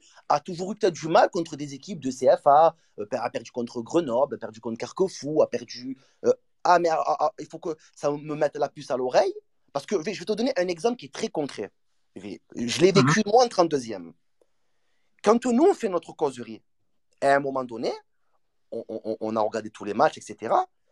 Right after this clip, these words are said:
Speaker 1: mais on leur a placardé dans, dans, dans le vestiaire les matchs qu'ils ont perdus en Coupe de France, en C F A. Donc, on leur a dit, si à un moment donné, ces équipes-là, elles ont été capables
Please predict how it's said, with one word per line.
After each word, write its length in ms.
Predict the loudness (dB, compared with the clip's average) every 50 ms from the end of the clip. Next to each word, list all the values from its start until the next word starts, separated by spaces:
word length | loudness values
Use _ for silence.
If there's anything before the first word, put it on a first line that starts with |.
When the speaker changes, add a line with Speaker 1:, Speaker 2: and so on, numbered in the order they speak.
| _ _ 2
Speaker 1:
mais 140 | 2 4 6
on 100 | 6 6
leur 200 | 6 4 4 4
a 80 | 4 2 2 -2 _
placardé 440 | 0 0 0 0 -2 -8 -16 -12 -8
dans, 120 | -8 -8 -8
dans, 240 | -10 -12 -12 -12 -12 -10
dans 120 | -10 -10
le 80 | -10 -10
vestiaire 420 | -12 -8 -2 0 0 0 0 -2 _ _ _ _ _ _ _ _ _ _ _ _ _ _ _ _
les 220 | -4 2 2 4
matchs 340 | 6 4 4 2 0 -8 -20 -20 _ _ _ _
qu'ils 180 | -14 -4 -2 0
ont 80 | 0 0
perdus 220 | -2 -6 -6 -6
en 80 | -6 -8
Coupe 160 | -8 -10 -12
de 60 | -10
France, 400 | -8 -6 -6 -8 -8 -10 -18 _ _ _ _ _
en 100 | -8 -8 -2
C 100 | 2 2
F 160 | 2 4 4
A. 100 | 2 0
Donc, 200 | 0 -2 -4 -2
on 40 | 0
leur 140 | 0 0 0
a 80 | -2
dit, 200 | -2 -2 -4 -4
si 200 | -4 -6 -4 0 4
à 120 | 4 4
un 40 | 4
moment 200 | 4 2 2 0
donné, 340 | 0 -2 -4 -4 -4 -6 -8 _ _ _ _ _
ces 260 | _ -8 -6 -4 -2
équipes-là, 400 | -2 -2 -4 -6 0 2 4 4 4
elles 160 | 2 -2 -4
ont 40 | -4
été 200 | -6 -8 -10 -8
capables 480 | -8 -6 -2 0 0 -2 -2 -4 -12